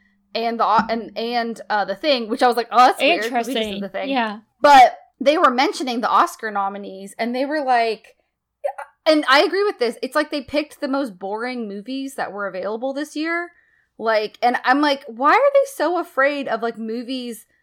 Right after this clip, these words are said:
Speaker 1: that, like, make you feel uncomfortable?" Like, Titane got completely snubbed. And, but there are a bunch of other movies, like Passing.
Speaker 2: Yeah.
Speaker 1: I was like, "Why did you pass on Passing? Was it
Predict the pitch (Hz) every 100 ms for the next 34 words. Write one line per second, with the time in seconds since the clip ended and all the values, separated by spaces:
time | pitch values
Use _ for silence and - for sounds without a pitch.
0 | _ _ _ 226 208 220 214 202 - -
1 | 226 233 226 254 247 254 208 185 - 208
2 | - 311 220 202 196 220 - 302 311 427
3 | 453 - - 240 208 220 196 185 - 185
4 | - 220 220 _ _ _ _ _ - 285
5 | 294 294 392 403 453 453 - 262 415 349
6 | 302 294 240 - - 165 208 - 349 392
7 | 403 262 233 214 220 254 277 277 254 254
8 | _ _ _ 208 233 240 320 294 277 320
9 | 285 294 302 302 294 294 392 381 180 180
10 | 220 247 254 240